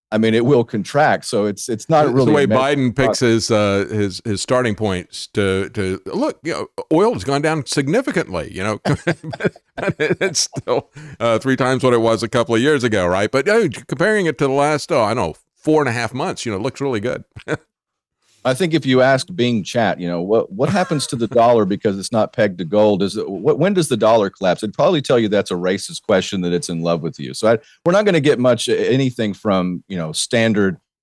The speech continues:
Speaker 1: uh, search engines or what's going
Speaker 2: It
Speaker 1: on in
Speaker 2: locked
Speaker 1: the
Speaker 2: up
Speaker 1: media.
Speaker 2: on me pretty quickly when I started asking it about the Federal Reserve. <laughs> It gave me an error message and stopped.
Speaker 1: Yeah,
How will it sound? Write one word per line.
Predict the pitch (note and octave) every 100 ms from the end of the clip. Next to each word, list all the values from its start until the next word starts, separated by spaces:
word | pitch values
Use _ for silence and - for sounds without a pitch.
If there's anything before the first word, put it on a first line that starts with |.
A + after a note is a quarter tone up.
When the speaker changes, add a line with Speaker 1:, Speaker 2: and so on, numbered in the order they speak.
| _ -
Speaker 1:
uh, | F2 D#2+
search | - D3 D3 -
engines | B2 A2 A2 G#2+ F2
or | F2
what's | G#2+ -
going | G#2 A2
Speaker 2:
It |
Speaker 1:
on | D3
in |
Speaker 2:
locked | D3+ D#3+
Speaker 1:
the | D3+
Speaker 2:
up |
Speaker 1:
media. | B2 C#3
Speaker 2:
on | B2+
me | C3
pretty | - A#2+ G#2
quickly | A#2+ A#2+ G#2
when | F#2+ F#2+
I |
started | F#2 G2 F#2+
asking | F#2+ - F#2+
it | F#2 F2
about | E2+ F2+ E2+
the | E2
Federal | G2+ F#2 E2+
Reserve. | D#2 F2+ C#2+ - _ _
<laughs> | - - - _ _ F3+ D#3 -
It | D#3
gave | C3+ C#3+
me | C3+ B2
an |
error | B2 C#3
message | C#3 B2+ B2 G#2
and | G#2 F#2+
stopped. | - A#2 F2+ - -
Speaker 1:
Yeah, | -